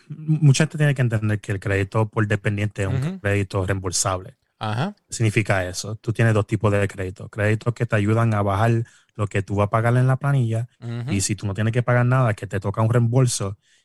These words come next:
Speaker 1: y con este crédito, pues, te dan más, pues, con esto termina devolviéndote chavo el gobierno a ti.
Speaker 2: Ok, devolviendo dinero.
Speaker 1: Eh,
Speaker 2: Ujú.
Speaker 1: definitivamente un, un, algo positivo,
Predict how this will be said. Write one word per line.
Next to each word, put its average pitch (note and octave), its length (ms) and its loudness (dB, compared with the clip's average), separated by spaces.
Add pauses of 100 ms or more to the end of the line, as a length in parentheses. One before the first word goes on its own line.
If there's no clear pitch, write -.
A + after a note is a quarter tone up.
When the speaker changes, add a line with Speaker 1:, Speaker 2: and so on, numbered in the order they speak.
(120)
Speaker 1:
y G2 640 2
con G2+ 200 -2
este G#2+ 220 -2
crédito, B2 420 2
pues, G#2+ 160 -4
te G#2 120 0
dan A2 180 2
más, D#3+ 220 4 (760)
pues, G2+ 280 2
con G2+ 220 -2
esto A2 680 2
termina A2 600 0 (260)
devolviéndote G#2 680 0
chavo F#2+ 260 -2
el F#2+ 60 -2
gobierno F#2+ 400 -6
a - 40 -14
ti. - 120 -20
Speaker 2:
Ok, G2+ 140 -12
devolviendo G2 400 -14
dinero. F#2+ 280 -14
Speaker 1:
Eh, G2 420 -2
Speaker 2:
Ujú. - 340 -20 (120)
Speaker 1:
definitivamente A#2+ 680 0
un, A2+ 100 4
un, A2+ 880 2 (160)
algo A#2 240 2
positivo, B2+ 580 0